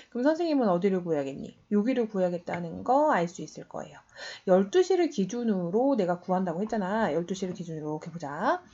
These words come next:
그럼 요만큼, 요만큼은 누가 이동한 거야? 시침이 이동한 거야. 그치? 시침은 몇 분 이동했니? 사십 분 이동했어.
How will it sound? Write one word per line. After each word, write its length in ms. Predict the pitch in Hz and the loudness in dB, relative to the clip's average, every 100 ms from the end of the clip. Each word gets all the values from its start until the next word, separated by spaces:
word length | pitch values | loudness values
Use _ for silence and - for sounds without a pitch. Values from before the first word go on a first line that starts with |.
| - - _ | -20 -20 _
그럼 240 | 247 214 | 2 4
요만큼, 680 | 196 214 294 302 294 175 - _ _ _ 202 | 6 6 6 4 0 -6 -6 _ _ _ 2
요만큼은 720 | 196 254 254 190 220 156 175 | 4 4 2 0 2 0 -2
누가 260 | 208 262 | 2 4
이동한 380 | 180 156 143 - | 2 -4 -8 -10
거야? 100 | - - _ _ _ _ | -16 -20 _ _ _ _
시침이 480 | - 359 - 370 240 | -2 0 0 0 0
이동한 300 | 185 156 135 | -2 -6 -8
거야. 140 | 135 | -8
그치? 340 | 175 190 160 - - - - | -8 -6 -8 -8 -18 -20 -4
시침은 520 | 359 359 381 349 208 | -4 2 2 4 2
몇 200 | 170 - _ - | 2 -2 _ 2
분 280 | 370 370 - | 2 2 -2
이동했니? 680 | 185 180 175 175 294 381 _ _ | -4 -2 -2 -2 -2 -4 _ _
사십 680 | - - 185 185 202 - - | -14 -8 -6 -6 -12 -12 -2
분 280 | 359 359 | 0 0
이동했어. 540 | 190 180 151 - - | -2 -4 -6 -10 -20